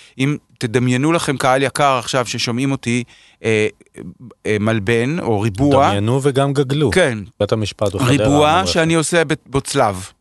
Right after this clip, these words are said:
Speaker 1: חותך אותו לארבעה חלקים, כמו עוגה מרובעת, שאני חותך אותה לארבעה חלקים, ואז אני מחסיר ממנה חלק אחד, אבל רק משאיר את הגג.
Speaker 2: מהמם.
Speaker 1: ודרך זה בעצם יצרנו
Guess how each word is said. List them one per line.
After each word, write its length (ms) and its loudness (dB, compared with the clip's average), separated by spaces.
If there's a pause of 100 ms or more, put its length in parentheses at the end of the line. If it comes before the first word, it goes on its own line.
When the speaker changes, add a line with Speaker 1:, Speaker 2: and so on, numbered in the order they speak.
(160)
Speaker 1:
חותך 280 -8
אותו 200 0
לארבעה 380 2
חלקים, 440 -6 (120)
כמו 120 -4
עוגה 500 0 (140)
מרובעת, 600 -2 (260)
שאני 220 -4
חותך 300 -6
אותה 180 -4
לארבעה 360 0
חלקים, 480 -6 (500)
ואז 220 2
אני 280 0
מחסיר 640 -4
ממנה 420 0 (380)
חלק 340 -2
אחד, 320 0
אבל 140 -2
רק 240 -4
משאיר 220 -6
את 80 -10
הגג. 300 0 (260)
Speaker 2:
מהמם. 240 -8
Speaker 1:
ודרך 460 0
זה 320 -2 (380)
בעצם 360 -2
יצרנו 720 0